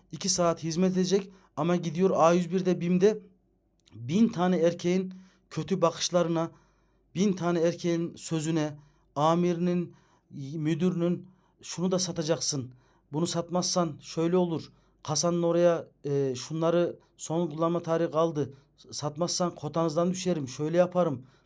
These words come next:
puanınızı düşünürüm." Binlerce erkeğin köleliğini, binlerce erkeğin, erkeğin ağız kokusunu çekip de evde iki saat, e, kocana, evet, kocana, e, itaat etmiyorsun.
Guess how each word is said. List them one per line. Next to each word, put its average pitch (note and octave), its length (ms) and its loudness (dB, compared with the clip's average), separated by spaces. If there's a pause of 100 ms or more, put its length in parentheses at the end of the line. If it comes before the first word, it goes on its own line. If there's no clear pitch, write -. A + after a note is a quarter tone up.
puanınızı E3+ 460 0
düşünürüm." F3+ 500 -2 (480)
Binlerce E3+ 560 2
erkeğin E3+ 420 0
köleliğini, E3+ 720 0 (640)
binlerce E3+ 500 0
erkeğin, E3+ 480 0
erkeğin D#3 360 -2
ağız D3+ 300 0
kokusunu E3+ 400 -4
çekip F#3 360 -8
de C#3+ 180 -2 (760)
evde D#3 340 0
iki F3+ 200 -2
saat, F3 480 2 (640)
e, - 120 -20
kocana, D#3+ 520 0 (1000)
evet, D3 340 -2
kocana, E3 340 0 (220)
e, C#3+ 560 0 (880)
itaat E3 380 -2
etmiyorsun. E3+ 600 -2